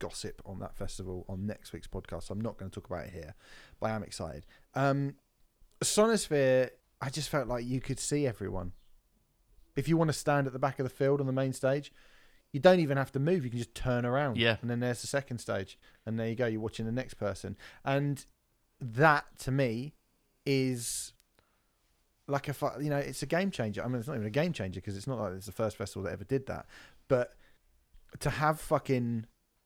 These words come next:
Speaker 1: you know, Slayer on the main stage and then just turn around and the Mars Volta are on. I mean, it's, that's great.
Speaker 2: Yeah.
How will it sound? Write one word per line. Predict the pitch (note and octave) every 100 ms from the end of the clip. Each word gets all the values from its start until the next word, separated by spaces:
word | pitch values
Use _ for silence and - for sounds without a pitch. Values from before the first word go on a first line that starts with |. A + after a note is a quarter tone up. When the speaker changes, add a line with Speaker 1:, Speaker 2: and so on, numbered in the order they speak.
| -
Speaker 1:
you | A#2
know, | G#2 F#2 G2 _ _ _ _ _ _ _ _ _
Slayer | - - C#3+ C#3+ B2+
on | A#2+
the | A#2
main | B2 B2+
stage | B2 - G2 F#2 - - _ -
and | A#2
then | A#2
just | G#2 -
turn | B2 A2
around | A2 G#2+
and | G#2+
the | G#2+
Mars | A#2+ A#2+
Volta | G2 G2+ C2+
are | E2 D2+
on. | E2+ - _ _ _ _ _ _ -
I |
mean, | B2+ C#3
it's, | C3+ - - - - - - _ _ - _ _ _ _ _ _ - A#2+ _
that's | D3+ C3 -
great. | - C3+ F3+
Speaker 2:
Yeah. | B2 A2